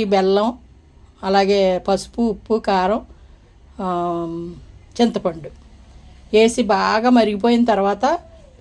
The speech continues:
లోపల ఉన్న పిప్పి అంతా తీసేసి రసం తీసేస్తాను అనమాట. అప్పుడు ఇంకా చారు అమోఘంగా ఉంటుంది, మనం తినటానికి బాగుంటుంది. ఆ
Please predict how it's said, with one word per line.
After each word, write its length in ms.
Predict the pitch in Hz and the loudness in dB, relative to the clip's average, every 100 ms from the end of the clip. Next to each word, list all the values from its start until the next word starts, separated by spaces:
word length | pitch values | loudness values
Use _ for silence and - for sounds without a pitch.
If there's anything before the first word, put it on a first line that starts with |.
| 202 | 2
లోపల 280 | 220 220 254 | 4 4 2
ఉన్న 120 | 247 247 | 4 2
పిప్పి 220 | 240 - 247 | -2 2 4
అంతా 220 | 247 240 240 | 4 2 0
తీసేసి 340 | 220 226 240 302 240 | -2 -2 0 2 2
రసం 280 | 214 220 262 330 247 202 | 2 -2 -2 -2 -2 -2
తీసేస్తాను 560 | 214 196 180 - 165 165 | -4 -2 -4 -4 -8 -8
అనమాట. 240 | 165 165 147 - - - - - - 214 | -14 -16 -16 -20 -20 -20 -20 -20 -4 0
అప్పుడు 320 | 220 - 254 233 214 202 - | 0 2 2 4 2 0 -6
ఇంకా 180 | 202 208 202 | -2 -2 2
చారు 320 | 208 196 240 220 | 0 2 4 2
అమోఘంగా 480 | 214 233 247 247 233 | 2 2 2 2 2
ఉంటుంది, 300 | 190 165 160 - - - - 190 | 0 -6 -10 -14 -20 -20 -12 -4
మనం 180 | 214 240 233 | 0 0 0
తినటానికి 540 | 202 202 233 240 240 220 | -4 2 4 4 2 2
బాగుంటుంది. 480 | 214 226 226 247 285 - - - - - | 2 0 0 -2 -2 -6 -20 -20 -20 -20
ఆ 40 | - | -6